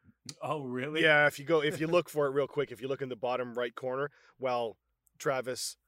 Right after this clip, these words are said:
Speaker 2: and Walter are driving, you can see the tow rig. It's fucking funny. But anyway, it's a small little,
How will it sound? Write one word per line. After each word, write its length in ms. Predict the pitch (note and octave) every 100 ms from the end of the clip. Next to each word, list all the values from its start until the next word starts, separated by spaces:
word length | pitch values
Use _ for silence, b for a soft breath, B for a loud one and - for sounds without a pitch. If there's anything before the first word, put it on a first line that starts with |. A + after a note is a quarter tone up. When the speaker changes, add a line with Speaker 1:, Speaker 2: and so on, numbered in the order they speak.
| _ _
Speaker 2:
and 180 | C#3+ B2+
Walter 320 | B2 B2 C#3
are 80 | A#2
driving, 400 | G#2+ A2 A2+ C3+
you 80 | B2+
can 160 | B2 A2+
see 240 | - C#3+
the 100 | A#2+
tow 240 | - A#2+
rig. 320 | A2+ B2+ C3 D3 _ _ _
It's 240 | - - - _ -
fucking 280 | A2+ G2+ F2+
funny. 220 | F2 E2
But 140 | F#2+ C3+
anyway, 240 | B2+ G#2
it's 120 | G#2+
a 40 | A#2
small 260 | - A2
little, 200 | G2+ F#2